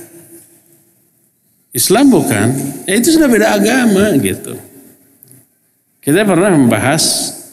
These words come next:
Syiah, akidah Syiah dalam timbangan yang bersumber dari kitab-kitab Syiah mereka. Bukan kata kita, bukan kata ulama Ahlus Sunnah,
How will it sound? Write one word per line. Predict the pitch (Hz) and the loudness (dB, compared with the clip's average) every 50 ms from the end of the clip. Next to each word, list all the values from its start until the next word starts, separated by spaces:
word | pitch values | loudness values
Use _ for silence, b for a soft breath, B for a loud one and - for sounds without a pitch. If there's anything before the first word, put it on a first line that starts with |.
| - - | -20 -12
Syiah, | - - - - 123 131 147 147 143 139 - | -8 -4 -2 0 0 0 0 0 0 -2 -2
akidah | 123 - 165 160 156 139 | -2 -2 -2 -2 0 -2
Syiah | 117 - 151 147 143 127 | -2 -2 -2 -2 0 0
dalam | 123 117 110 107 | 0 0 0 0
timbangan | 101 - 117 110 110 104 104 101 101 107 127 156 208 196 - B B B B B B | -2 0 0 0 2 2 2 0 0 0 0 0 0 -2 -2 B B B B B B
yang | - 151 156 | -4 0 2
bersumber | 156 165 160 - - - 220 208 208 208 214 226 240 | 2 2 2 0 0 0 2 2 4 4 2 2 2
dari | 220 180 170 170 185 196 240 254 - - | 2 2 2 2 2 2 2 0 0 0
kitab-kitab | 160 147 143 165 180 165 147 - 139 123 113 120 127 139 160 160 | 0 0 0 2 0 0 0 0 0 0 0 0 0 0 -2 -2
Syiah | - - - 143 127 123 127 120 | -4 -2 -2 0 0 2 2 2
mereka. | 117 110 101 98 98 95 - - - - - - - - - _ _ _ _ | 2 2 2 0 -2 -4 -6 -8 -10 -12 -12 -14 -18 -20 -20 _ _ _ _
Bukan | - 135 131 185 185 202 214 196 | -6 -4 -2 0 0 2 2 2
kata | 214 202 208 208 202 202 | 0 0 0 -2 -2 -2
kita, | - - 226 202 - - 147 135 | -2 -2 -2 -2 -2 -4 -4 -2
bukan | 143 160 185 185 196 | -2 -2 0 0 0
kata | 190 196 190 185 196 160 180 | 0 0 -2 -2 0 2 2
ulama | 180 185 190 190 185 175 | 2 4 2 2 0 0
Ahlus | 170 170 180 180 175 - | 2 2 2 2 2 0
Sunnah, | 226 214 202 170 139 113 95 | 2 2 4 4 4 2 0